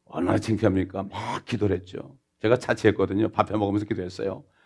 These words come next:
"아, 주님 이거 되겠습니까?" 이거 막 기도하니까 그 다음 달에 일 등이 나오더라고요. 왜? 성령의 지혜를 주니까, 여러분.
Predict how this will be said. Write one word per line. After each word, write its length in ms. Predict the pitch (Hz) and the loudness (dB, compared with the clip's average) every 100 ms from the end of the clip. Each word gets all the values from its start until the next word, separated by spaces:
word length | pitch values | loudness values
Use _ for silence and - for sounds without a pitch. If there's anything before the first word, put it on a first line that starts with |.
| _ _ _ | _ _ _
"아, 400 | 156 - - - | -8 -6 -6 -8
주님 260 | - 104 107 | -4 -2 0
이거 100 | 110 127 | 0 -2
되겠습니까?" 600 | - 101 - 85 - 95 | 2 0 0 -8 -4 -6
이거 100 | - | -4
막 160 | 101 - | -10 -6
기도하니까 440 | 104 98 87 101 - _ | -2 0 0 -4 -6 _
그 120 | 135 | 4
다음 220 | 117 107 | 6 6
달에 160 | 104 110 | 6 4
일 120 | 127 | 2
등이 180 | 113 107 | 0 0
나오더라고요. 440 | 92 82 90 90 101 | 0 -4 -10 -10 -10
왜? 180 | 101 - _ _ | -10 -12 _ _
성령의 360 | - 98 98 | -8 -6 -8
지혜를 280 | - 95 90 | -8 -12 -12
주니까, 320 | 107 113 _ | -16 -20 _
여러분. 320 | 113 117 113 | -20 -20 -20